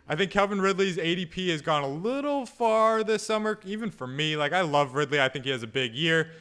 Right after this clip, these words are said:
But if I'm gonna trade somebody, I want significant value for it. So I think he's returning the best value of these three. I'm gonna hold on to Keenan Allen because everybody's, like, ageist over here. Nobody wants to admit that a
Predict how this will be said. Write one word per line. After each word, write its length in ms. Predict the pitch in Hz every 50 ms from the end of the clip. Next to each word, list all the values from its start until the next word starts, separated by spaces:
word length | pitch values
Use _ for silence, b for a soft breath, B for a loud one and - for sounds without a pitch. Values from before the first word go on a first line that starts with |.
| B B B
But 60 | 160
if 100 | 147 -
I'm 80 | 180 180
gonna 180 | 185 175 165
trade 300 | 160 - - 226 214 214
somebody, 300 | - 185 170 160 156 160
I 60 | 151 147
want 320 | 151 151 151 156 147 131
significant 480 | - 160 139 143 131 - 127 131 127 113
value 260 | 117 107 101 95 90
for 220 | - - 92 90
it. 80 | 90 -
So 80 | 131
I 60 | 131 127
think 200 | - 180 165 -
he's 220 | - 202 214 202
returning 520 | 190 196 - - 180 175 170 170 165 160 160 B B B B B B
the 80 | 139
best 260 | 123 165 165 165 160 -
value 600 | 131 104 107 139 143 160 160 151 139 131 127 139
of 160 | 131 113 107
these 180 | 123 123 120 -
three. 320 | - - 117 123 123 120 B B B B B
I'm 140 | - 175 220
gonna 100 | 247 226
hold 140 | 240 240 196
on 160 | 190 202 208
to 60 | 175
Keenan 320 | 160 - 170 175 165 143 139
Allen 300 | 147 160 147 135 135 131
because 400 | 131 117 131 135 117 107 - - b b b b b - - - _ _ _ - -
everybody's, 420 | 165 214 233 196 233 226 220 165
like, 300 | 175 165 151 - - -
ageist 540 | - 151 175 208 185 127 151 131 113 - -
over 220 | 123 113 107 104 101
here. 240 | 104 110 117 127
Nobody 340 | 127 127 135 170 180 226 226
wants 240 | 214 208 202 196 202
to 100 | 190 180
admit 300 | 160 156 156 165 160 160
that 140 | 165 156 139
a 300 | 139 135 131 131 127